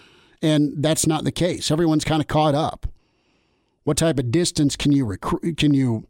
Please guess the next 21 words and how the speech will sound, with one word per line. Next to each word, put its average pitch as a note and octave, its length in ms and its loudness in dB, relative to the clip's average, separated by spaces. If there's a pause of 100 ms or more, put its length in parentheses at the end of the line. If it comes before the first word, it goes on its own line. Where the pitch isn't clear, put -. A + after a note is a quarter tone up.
(100)
can D3 160 2
you C3 80 0
create C#3+ 500 0
now, G#2+ 360 -4 (920)
uh, A#2+ 300 2
with, B2+ 300 -2
uh, A#2+ 260 2 (720)
with C#3+ 120 -2
Scott D3+ 240 0
Frost, D3 320 2
Nebraska C3+ 420 0
football B2+ 460 0
in B2+ 80 0
a G2+ 100 0
very D3 380 2
tough C3 340 -2
West, D#3+ 420 0
a C3+ 60 0
very A#2+ 300 0
balanced D3+ 640 0
West, C#3+ 480 0